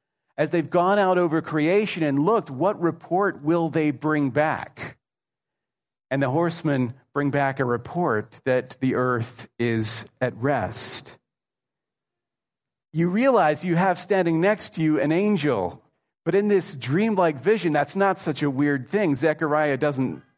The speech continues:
describe it as strange that suddenly there was an angel. Just happens to be there, this angel who's talking to me, a guide to explain things. And also another angel,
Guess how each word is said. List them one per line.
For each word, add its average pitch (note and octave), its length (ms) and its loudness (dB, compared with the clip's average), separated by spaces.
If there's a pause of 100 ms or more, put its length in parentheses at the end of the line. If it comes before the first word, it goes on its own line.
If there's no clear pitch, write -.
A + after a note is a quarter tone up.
describe D3+ 580 0
it A#2 100 -2
as A2 200 -2
strange C3 640 -2
that A2 120 -6
suddenly F3 460 0
there C#3+ 120 0
was C3+ 100 -2
an C#3 80 0
angel. D3 360 0 (300)
Just A3 240 -2
happens F#3+ 440 0
to G3+ 80 -4
be G#3 180 0
there, C3+ 260 0 (240)
this C#3+ 220 -2
angel D#3 380 0
who's C3+ 200 -2
talking D3+ 380 -2
to A2+ 100 0
me, G#2+ 240 0 (220)
a A2+ 80 -2
guide A2+ 580 -2
to B2+ 120 -2
explain C3 540 -2
things. G2+ 320 -6
And C#3 80 0
also G3 380 0
another F3+ 380 0
angel, G#2 480 -4